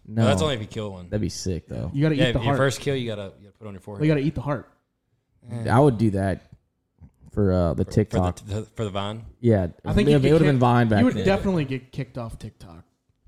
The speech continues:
Speaker 1: No way, dude. There's way worse stuff on
Speaker 3: For
Speaker 1: there.
Speaker 3: eating a deer
Speaker 2: Pe-,
Speaker 3: heart?
Speaker 2: PETA would be, uh,
Speaker 1: For what? You already killed
Speaker 2: they,
Speaker 1: it. Who
Speaker 2: they,
Speaker 1: cares
Speaker 2: like,
Speaker 1: what you do with it?
Speaker 2: crucified,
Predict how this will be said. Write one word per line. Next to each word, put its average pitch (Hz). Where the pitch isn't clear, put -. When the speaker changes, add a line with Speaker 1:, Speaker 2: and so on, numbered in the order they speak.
Speaker 1:
No 143
way, 104
dude. 101
There's 110
way 110
worse 101
stuff -
on 98
Speaker 3:
For 98
Speaker 1:
there. 104
Speaker 3:
eating 202
a 160
deer 156
Speaker 2:
Pe-, 202
Speaker 3:
heart? 247
Speaker 2:
PETA 95
would 87
be, 82
uh, -
Speaker 1:
For 170
what? 120
You 113
already 143
killed 160
Speaker 2:
they, 131
Speaker 1:
it. -
Who 143
Speaker 2:
they, 127
Speaker 1:
cares 160
Speaker 2:
like, -
Speaker 1:
what 120
you 110
do 104
with 101
it? -
Speaker 2:
crucified, 135